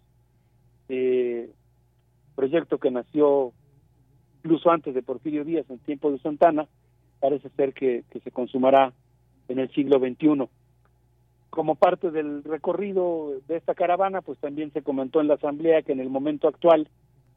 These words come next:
se pretende conectar ese ferrocarril con Estados Unidos y Canadá, cosa que mencionamos aquí la semana pasada, que fue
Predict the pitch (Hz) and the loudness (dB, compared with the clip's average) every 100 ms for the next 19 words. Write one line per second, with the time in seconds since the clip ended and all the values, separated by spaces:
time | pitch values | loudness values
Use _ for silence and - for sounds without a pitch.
0 | _ _ _ _ - 143 151 143 202 208 | _ _ _ _ -4 0 -2 0 2 2
1 | 190 160 143 135 170 160 147 151 147 147 | 0 -2 -4 -2 0 2 0 -4 -4 -2
2 | 156 147 165 160 156 135 - 151 147 - | 0 0 -2 -4 -6 -6 0 0 0 -2
3 | 147 143 - - 156 156 160 165 - _ | -4 -4 -6 -2 2 4 6 6 2 _
4 | _ _ _ _ _ _ _ _ _ 135 | _ _ _ _ _ _ _ _ _ -4
5 | 131 127 120 117 127 131 131 117 - 127 | -4 -6 -6 -6 -4 -4 -6 -8 -6 -4
6 | 120 120 127 127 131 - 143 135 - 110 | -2 -4 -4 -4 -2 2 2 0 -4 -10
7 | - 113 110 | -4 -4 -4